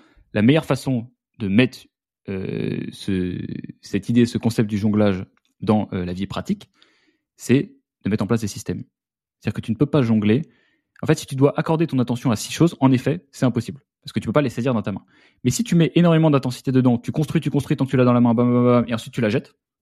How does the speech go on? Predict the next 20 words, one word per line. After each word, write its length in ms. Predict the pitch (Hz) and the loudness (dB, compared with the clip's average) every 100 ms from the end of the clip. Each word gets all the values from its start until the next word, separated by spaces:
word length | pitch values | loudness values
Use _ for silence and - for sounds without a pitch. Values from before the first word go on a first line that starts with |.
| _ | _
c'est-à-dire 220 | - 104 | -6 -4
t'as 80 | 101 | -2
plus 120 | 170 | 0
besoin 120 | 147 | 2
de 60 | 131 | 2
t'en 100 | 117 | 2
occuper, 300 | 101 - 233 | -2 -4 -6
parce 140 | 240 | -6
que 80 | - | -14
finalement 260 | 107 101 104 | -8 -6 -6
c'est 120 | 101 | -6
une 180 | 95 98 | -6 -6
métaphore 300 | 95 101 104 | -6 -6 -4
de 60 | 95 | -4
l'attention. 380 | 90 92 - | -4 -8 -10
Saisir 360 | - 143 131 139 | -6 -2 0 2
dans 80 | 117 | 0
sa 140 | - | 2
main, 140 | 107 110 | 0 0
c'est, 240 | - - | -4 -14